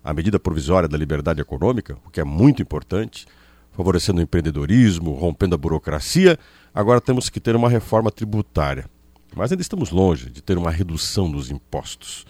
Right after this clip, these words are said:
O que vamos ter é uma simplificação. Quem sabe, talvez,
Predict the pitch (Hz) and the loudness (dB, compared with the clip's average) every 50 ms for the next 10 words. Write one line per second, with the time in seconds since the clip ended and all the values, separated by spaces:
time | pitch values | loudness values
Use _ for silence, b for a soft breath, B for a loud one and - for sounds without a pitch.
0 | b b b b b b b _ - 98 104 98 - - 123 123 120 113 - - | b b b b b b b _ -4 -4 -2 -2 -2 -2 0 0 0 0 -2 -4
1 | - - 190 165 - 139 - 143 - - 120 120 - - 73 62 - b b b | -4 -4 -4 -2 -4 -4 -4 -4 -4 -4 -4 -4 -4 -6 -6 -8 -8 b b b
2 | b b b b b b b b - 143 135 - 175 160 156 - 143 113 95 107 | b b b b b b b b 0 0 2 2 2 2 6 6 6 8 8 6
3 | 151 175 170 - - b | 4 4 4 2 -4 b